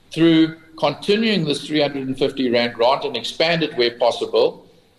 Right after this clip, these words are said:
over time. And on the other hand, we should be giving, you know, those two and a half million micro enterprises I mentioned earlier, I believe we should be giving them five thousand rand grant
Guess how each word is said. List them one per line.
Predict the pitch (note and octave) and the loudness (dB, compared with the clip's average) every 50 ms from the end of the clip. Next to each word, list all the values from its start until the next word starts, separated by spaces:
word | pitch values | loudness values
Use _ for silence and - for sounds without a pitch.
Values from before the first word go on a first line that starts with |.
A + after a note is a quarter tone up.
| _ - | _ 0
over | B2 B2 A#2+ A2+ | 2 2 2 0
time. | A2+ - C#3+ A#2 A2 G#2+ A#2+ D3 D3+ - - - - - - - _ _ | -2 0 0 2 2 2 0 -2 -6 -12 -20 -20 -20 -20 -20 -20 _ _
And | C3 D3 D3 D3+ | -4 -2 0 2
on | D3 D#3 D#3 | 0 2 0
the | D#3 | 0
other | D#3 E3 F#3 G#3 G#3+ G3 | 0 0 0 -2 -2 -2
hand, | F3 D#3+ D3 C3+ C3+ C#3 - - - - - - - - | 0 0 -2 -2 -4 -6 -12 -18 -20 -20 -20 -20 -20 -10
we | - C3+ E3+ F#3+ | -6 -6 -4 -4
should | - - B3 G#3+ G3 | -4 -6 -6 -6 -6
be | A3 G3 | -8 -4
giving, | D#3+ F#3 F#3+ F#3+ F3 E3 D#3+ | 0 0 0 2 0 -2 -2
you | D#3+ D#3+ | -2 0
know, | D#3+ E3+ | 2 2
those | E3 E3 D#3+ E3 E3 - | 2 2 0 -2 -2 0
two | F3+ | 0
and | E3+ D#3+ | 2 2
a | D#3+ | 4
half | E3 D#3+ D#3 - - | 2 2 2 0 -2
million | C#3 C#3+ D3+ D#3+ D3+ C#3+ | -2 0 0 0 0 0
micro | C#3 C#3 D3 D3+ - D#3 | 2 0 0 0 0 -2
enterprises | C3+ D3 D3+ E3 D#3 - D3+ D3 D3 D3 - - C#3+ | -2 -2 -4 -6 -4 0 2 2 2 2 0 -2 -4
I | C3+ C#3 | -4 -4
mentioned | C#3+ D3 - - D3 C3 | -6 -10 -12 -14 -8 -4
earlier, | B2+ C3 C#3 C3+ C#3 D3+ D3+ D3+ - - - - - - - | 0 0 0 0 0 -2 -2 -4 -6 -12 -20 -20 -20 -8 -4
I | C#3+ E3+ G#3 | -2 0 0
believe | A3 A3 G#3 F#3 F3+ F3+ D#3 | 0 0 0 0 0 -2 -2
we | D#3 D#3 | -6 -6
should | - - D3 - | -6 -10 -8 -8
be | C3+ C3 | -8 -4
giving | - D3+ D3+ D#3 D#3+ D#3 | -2 0 0 2 0 0
them | D3+ C#3 B2+ | 0 -4 -4
five | - - D#3 D#3+ D#3+ D#3+ D#3+ - | -2 0 2 2 2 0 0 0
thousand | D#3 D3 C#3+ C#3+ C#3+ D3 D3 C3+ B2 A2+ | 2 4 4 4 2 0 -2 -4 -4 0
rand | A#2+ A#2+ A#2+ B2 B2+ B2 A2+ - | 2 2 4 4 2 2 0 -2
grant | - A#2+ A#2+ A#2+ A#2+ A#2+ A#2 - | 2 4 4 6 6 4 2 0